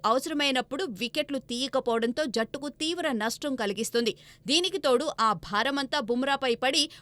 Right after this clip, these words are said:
ఒత్తిడి పెరుగుతుంది. దీంతో బుమ్రాతో వికెట్లు తీయడానికి మరో పేసర్ మహమ్మద్ షమీని ఆస్ట్రేలియాకు ఆహ్వానించాలని క్రికెట్ అభిమానులు సోషల్ మీడియా వేదికగా అభిప్రాయం వ్యక్తం చేస్తున్నారు.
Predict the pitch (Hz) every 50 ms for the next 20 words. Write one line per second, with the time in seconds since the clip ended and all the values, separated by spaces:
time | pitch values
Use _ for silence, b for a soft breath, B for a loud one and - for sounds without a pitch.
0 | b - 294 285 - - 233 - - - 254 220 208 226 226 240 233 240 226 -
1 | - _ - 190 285 311 269 - 269 196 214 240 254 277 285 269 262 - 277 254
2 | 185 214 240 - - 311 - 285 269 - - 247 254 262 254 254 247 247 233 277
3 | 285 247 226 226 247 262 247 - 247 247 254 - 285 269 220 220 233 240 220 254
4 | 269 269 220 240 - 269 220 226 247 254 269 302 - - 233 254 277 - - -
5 | 294 285 262 254 247 - - 233 220 233 - - 294 302 294 294 285 - 302 285
6 | 277 294 320 302 - b b b b b - - 302 - 320 311 311 269 233 226
7 | 208 269 311 330 320 302 285 269 294 311 - - - - 381 370 415 403 392 381
8 | 349 320 302 285 269 277 262 233 190 226 247 247 269 - 254 240 269 262 240 262
9 | - - - 214 214 - 262 - 269 247 226 240 349 453 254 240 233 - - 233
10 | 220 - 214 202 208 - 240 240 240 220